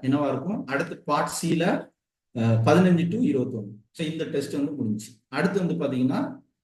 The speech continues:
நெக்ஸ்ட் பார்ட் ஆவணாவுல பார்ட் B-ல ஃபர்ஸ்ட் ரெண்டு டாபிக்ஸ் மட்டும் கொடுத்துருக்கேன், மூணு டாபிக்ஸ். எவ்வளவு வெயிட்டேஜோ அவ்வளவு மட்டும்தான், எவ்வளவு உங்களால படிக்க முடியும். அடுத்து நாலாவது டாபிக்ஸ்ல இருந்து ஆறாவது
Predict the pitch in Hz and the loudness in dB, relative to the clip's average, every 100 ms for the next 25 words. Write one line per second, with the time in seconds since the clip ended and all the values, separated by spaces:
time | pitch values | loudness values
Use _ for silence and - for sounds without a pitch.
0 | 147 147 - 185 165 160 202 175 - _ | -4 -2 -2 -2 -2 -2 -2 -4 -10 _
1 | _ _ _ 120 180 190 175 147 143 180 | _ _ _ -2 2 4 2 2 2 0
2 | 139 - - 143 151 131 131 175 170 170 | -2 -6 -10 -4 -2 -2 0 2 2 0
3 | 190 - - _ _ - 156 - - 247 | -4 -6 -14 _ _ -6 -4 -4 -2 2
4 | 180 160 170 190 - - - 135 139 127 | 4 6 6 4 2 0 -6 -8 -8 -10
5 | 110 113 - - 135 147 - - - - | -10 -12 -14 -12 -4 -4 -4 -6 -10 -10
6 | 131 160 214 214 170 180 170 185 170 185 | 0 2 6 4 4 2 2 0 0 -2
7 | 233 - 131 147 139 131 135 143 135 - | -4 -8 -6 -4 -4 -8 -8 -10 -12 -12
8 | - - _ _ 147 175 185 165 160 156 | -16 -16 _ _ 4 6 4 0 -2 -2
9 | 170 170 135 127 120 104 - 147 - 170 | -2 -2 -2 -2 -2 -2 -6 -8 -6 -6
10 | 147 165 175 170 135 120 - 139 131 131 | -4 0 0 0 -2 -8 -10 -12 -8 -6
11 | 127 175 123 143 143 123 | -6 -6 -6 -4 -4 -4